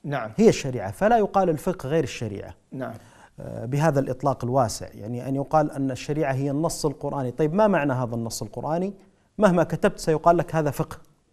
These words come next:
Speaker 1: نعم.
Speaker 2: أنت تعبر عن فهمك للنص القرآني. لا، يوجد من الفقه ما هو عين الشريعة، وهذا
Speaker 1: نعم.
Speaker 2: شيء كثير، وليس، طبعًا لا أتكلم عن شيء قليل. هذا أمر. أمر آخر، آه، لم تكن يوماً من الأيام يعني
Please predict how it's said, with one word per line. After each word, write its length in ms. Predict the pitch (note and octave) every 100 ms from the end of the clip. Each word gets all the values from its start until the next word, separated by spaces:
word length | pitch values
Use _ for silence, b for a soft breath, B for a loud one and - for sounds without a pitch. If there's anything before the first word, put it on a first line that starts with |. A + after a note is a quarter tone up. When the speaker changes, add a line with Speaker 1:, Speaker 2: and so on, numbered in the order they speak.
| _ _ -
Speaker 1:
نعم. 220 | C#3+ B2+ A2 _ _ _
Speaker 2:
أنت 160 | C#3 C3
تعبر 440 | C3+ D3+ D#3+ C#3
عن 100 | A#2+
فهمك 340 | C3 D3 C#3 B2+
للنص 320 | C3 D3 -
القرآني. 520 | D3 D3+ D3+ F3 G#2 F2+ _ b b G3
لا، 180 | A3
يوجد 560 | F#3+ G3+ G#3 D#3 A#2 A2+
من 140 | G#3+
الفقه 420 | D#3+ A#2+ A3+ A3+ E3+
ما 100 | F3+
هو 200 | E3 F3+
عين 220 | D#3+ G3+
الشريعة، 480 | - - G2 - - _ _ -
وهذا 160 | E3+
Speaker 1:
نعم. 80 | F3
Speaker 2:
شيء 160 | D#3 F3+
كثير، 360 | F3 G#3 F3+
وليس، 220 | C3 E3
طبعًا 220 | - D3 D3+
لا 60 |
أتكلم 220 | E3 -
عن 120 | C3 C3+
شيء 160 | C3
قليل. 260 | A#2+ G#2 F#2+ B B B B
هذا 180 | F#3 F3
أمر. 260 | C3+ A#2 A3
أمر 260 | B3 A3+
آخر، 300 | G3 - C3+ - b b b b b b -
آه، 440 | D3+ D3+ D#3 D#3+
لم 260 | D#3+ G#3 C#4
تكن 360 | G#3+ G3+ D3+
يوماً 240 | D#3+ E3 C#3
من 180 | C3
الأيام 800 | B2 A2+ A#2+ A2+ B2 C3 C3+ C3+ - -
يعني 460 | - A#2 A2 G#2+